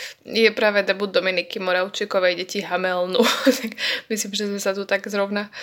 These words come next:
pekne stretli. O, tak, to, takže to určite je, o, je taká najsilnejšia inšpirácia pre mňa v súčasnosti a dokonca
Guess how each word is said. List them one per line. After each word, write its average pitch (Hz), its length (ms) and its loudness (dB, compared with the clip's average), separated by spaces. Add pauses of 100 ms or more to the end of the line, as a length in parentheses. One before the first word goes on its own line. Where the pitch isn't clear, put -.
(260)
pekne 214 360 0
stretli. 220 720 -2 (1300)
O, 208 320 2
tak, - 400 0
to, 120 240 -2
takže 208 320 -4 (240)
to 226 160 4
určite 233 480 0
je, 220 240 4 (880)
o, 214 320 -4 (400)
je 214 280 0
taká 208 540 2 (300)
najsilnejšia 214 1120 2 (1000)
inšpirácia 208 1040 0
pre 202 160 2
mňa 202 260 -2 (380)
v - 60 -10
súčasnosti 220 720 0
a 185 120 4
dokonca 208 480 0